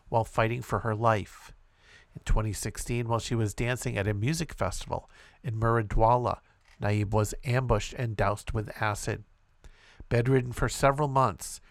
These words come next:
she decided that if she survived, she would dedicate her life to fighting for her community. "Movements always require blood," she says. "For members of vulnerable communities like ours,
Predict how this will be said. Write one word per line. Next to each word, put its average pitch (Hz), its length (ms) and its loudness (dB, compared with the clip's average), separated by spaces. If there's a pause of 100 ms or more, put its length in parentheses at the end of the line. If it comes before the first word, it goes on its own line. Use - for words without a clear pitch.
she - 160 -10
decided 113 520 -2
that 113 120 -2
if 113 120 -6
she 117 200 -4
survived, 120 720 2 (340)
she - 140 -6
would 101 160 0
dedicate 107 460 2
her 123 140 2
life 120 280 4
to 107 120 -4
fighting 113 340 0
for 113 160 -6
her 101 120 -4
community. 113 640 -6 (720)
"Movements 175 480 4 (100)
always 147 460 2
require 104 540 4
blood," 110 360 6
she 107 200 -2
says. 95 580 2 (140)
"For 113 100 2
members 113 420 4
of 127 200 -2
vulnerable 127 440 2
communities 127 560 -2
like 117 220 2
ours, 107 480 2